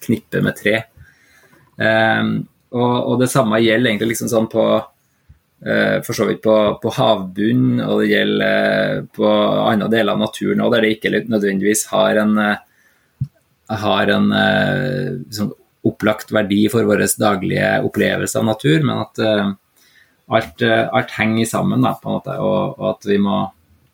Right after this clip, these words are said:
ta vare på ting litt mer, eh, litt mer, eh, helhetlig.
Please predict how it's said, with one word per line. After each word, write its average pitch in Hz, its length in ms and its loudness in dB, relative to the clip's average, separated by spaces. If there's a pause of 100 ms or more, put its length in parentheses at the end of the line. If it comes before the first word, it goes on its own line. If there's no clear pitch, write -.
(220)
ta 113 160 2
vare 104 260 0
på 107 140 -6
ting 104 180 2
litt 101 160 -2
mer, 98 240 -2
eh, - 1700 -10 (180)
litt 139 160 0
mer, 131 240 2
eh, 131 240 0
helhetlig. 107 540 -2